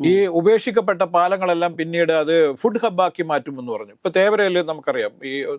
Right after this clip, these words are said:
Speaker 1: തേവരയില് ഒരു പാലം അതുപോലെ ഒ-, ഒഴിവാക്കിയിട്ടുണ്ട്.
Speaker 2: ഉം.
Speaker 1: ആ പാലം ഒക്കെ, അത് തന്നെ ന-, കോഴിക്കോട്, അതുപോലെ തന്നെ ഈ നമ്മുടെ ഷൊർണൂര്, ഇവിടെയൊക്കെ ഉപേക്ഷിക്കപ്പെട്ട പാലങ്ങളുണ്ട്. ഈ പാലങ്ങളൊക്കെ, ഏ, പിന്നെ ഫുഡ് ഹബ്ബാക്കി മാറ്റുമെന്ന് പറഞ്ഞു.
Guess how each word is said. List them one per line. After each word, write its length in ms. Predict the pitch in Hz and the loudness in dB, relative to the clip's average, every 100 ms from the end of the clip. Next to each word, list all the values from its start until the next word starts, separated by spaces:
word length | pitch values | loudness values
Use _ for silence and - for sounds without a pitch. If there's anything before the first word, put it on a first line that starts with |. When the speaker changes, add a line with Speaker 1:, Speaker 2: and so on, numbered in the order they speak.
| 147 | -2
Speaker 1:
തേവരയില് 440 | 143 147 143 143 - - - - | 0 2 2 0 -2 -12 -8 0
ഒരു 200 | 139 135 | 2 2
പാലം 380 | 131 131 131 147 | 0 2 0 -2
അതുപോലെ 380 | 123 123 123 123 | -2 0 0 2
ഒ-, 80 | 123 127 | -2 -4
ഒഴിവാക്കിയിട്ടുണ്ട്. 840 | - 135 131 143 139 131 123 120 107 | -2 0 2 4 2 2 -2 -4 -4
Speaker 2:
ഉം. 320 | - - 160 | -10 0 2
Speaker 1:
ആ 80 | 214 | 2
പാലം 460 | 196 175 185 180 175 | 2 2 2 -2 -2
ഒക്കെ, 240 | 139 120 | -4 -2
അത് 320 | 117 139 190 | -2 0 2
തന്നെ 240 | 196 185 190 - - - | 0 -2 -4 -8 -20 -4
ന-, 180 | 151 147 | 0 0
കോഴിക്കോട്, 560 | 131 160 196 180 160 120 - | 2 2 2 2 0 0 -6
അതുപോലെ 280 | 156 175 185 | -2 0 0
തന്നെ 220 | 185 180 180 | 0 0 0
ഈ 140 | 170 | 0
നമ്മുടെ 440 | 156 156 156 160 156 | 0 -2 0 0 0
ഷൊർണൂര്, 600 | - 165 170 208 180 117 - | 2 2 2 0 0 -2 -4
ഇവിടെയൊക്കെ 280 | 185 226 226 | 0 0 2
ഉപേക്ഷിക്കപ്പെട്ട 560 | 185 208 - 202 185 | 2 0 0 -4 -2
പാലങ്ങളുണ്ട്. 520 | 165 160 151 156 120 101 _ _ | -2 0 0 -2 -8 -12 _ _
ഈ 60 | 240 | -4
പാലങ്ങളൊക്കെ, 600 | 262 214 226 240 226 208 | 0 2 2 0 -2 0
ഏ, 300 | 202 190 180 165 | -2 0 -2 0
പിന്നെ 220 | 165 160 156 | -2 -2 -4
ഫുഡ് 300 | 151 180 165 | -2 -4 -2
ഹബ്ബാക്കി 420 | 190 170 160 165 | 0 0 -2 -4
മാറ്റുമെന്ന് 380 | 151 135 147 135 | -6 -4 -4 -4
പറഞ്ഞു. 200 | 113 | -8